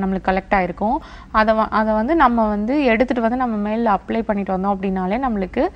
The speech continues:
அது எல்லாமே அவங்க அபிஷேகம் பண்ணக்கூடிய பொருட்கள் எல்லாமே நம்மளுக்கு குளிர்ச்சி வாய்ந்த பொருட்கள்.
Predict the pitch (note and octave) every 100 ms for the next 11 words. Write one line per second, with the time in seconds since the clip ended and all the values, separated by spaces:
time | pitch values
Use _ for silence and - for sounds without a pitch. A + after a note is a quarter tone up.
0 | - - - - A#3+ A#3+ B3+ C4 E4 E4
1 | B3+ B3+ A#3 A3+ C#4+ D#4 D4+ C4 A#3 A3+
2 | A#3 A3 G#3+ A3 B3 B3 A#3 G#3 A3 A#3+
3 | G#3+ A3+ A#3+ B3+ B3 C4 C4 A3+ G3 F#3+
4 | F#3+ F#3+ F#3+ F#3